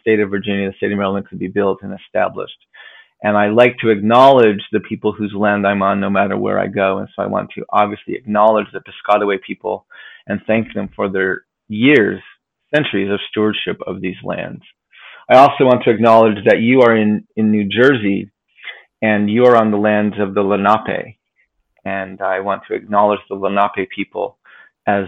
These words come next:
the indigenous hosts of the land where you are coming from and where your podcast is at, and, uh,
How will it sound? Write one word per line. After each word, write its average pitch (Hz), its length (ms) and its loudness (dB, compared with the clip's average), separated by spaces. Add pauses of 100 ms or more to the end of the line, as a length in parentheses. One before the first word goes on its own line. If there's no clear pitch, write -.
the 98 140 -6
indigenous 98 540 -4 (360)
hosts 104 280 -4 (160)
of 98 260 -4
the 101 80 -4
land 95 340 -4
where 95 100 -4
you 98 240 -4
are 95 220 -2
coming 95 320 -8 (140)
from 95 240 -6
and 95 100 -8
where 92 100 -4
your 95 160 -6
podcast 95 520 -4 (100)
is 92 140 -10
at, 92 240 -4 (580)
and, 92 360 -6
uh, 92 300 -4